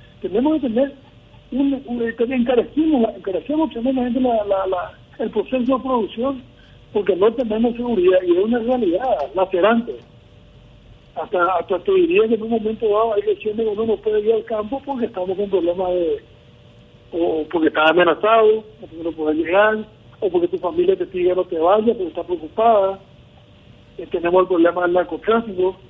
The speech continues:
tenemos el problema de la, de las bandas estas criminales que están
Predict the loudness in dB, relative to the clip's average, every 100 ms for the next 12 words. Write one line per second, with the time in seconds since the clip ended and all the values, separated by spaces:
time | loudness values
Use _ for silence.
0 | -20 -20 -10 -2 2 2 4 2 2 2
1 | 2 4 4 2 0 -2 -4 -2 0 0
2 | 0 -6 -2 2 4 4 2 2 0 0
3 | -2 -10 -20 -8 -2 2 2 4 4 2
4 | 2 0 0